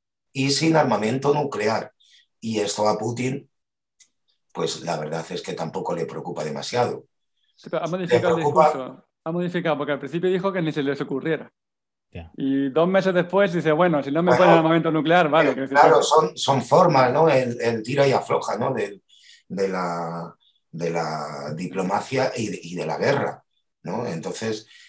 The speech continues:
Speaker 1: eh, porque, eh, el, el resto de países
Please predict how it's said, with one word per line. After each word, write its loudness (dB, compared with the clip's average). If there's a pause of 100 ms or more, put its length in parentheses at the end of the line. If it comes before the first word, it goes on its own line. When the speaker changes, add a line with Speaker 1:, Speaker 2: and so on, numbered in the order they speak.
(100)
Speaker 1:
eh, -2
porque, -6
eh, -6
el, -6
el -8
resto -2
de 4
países -2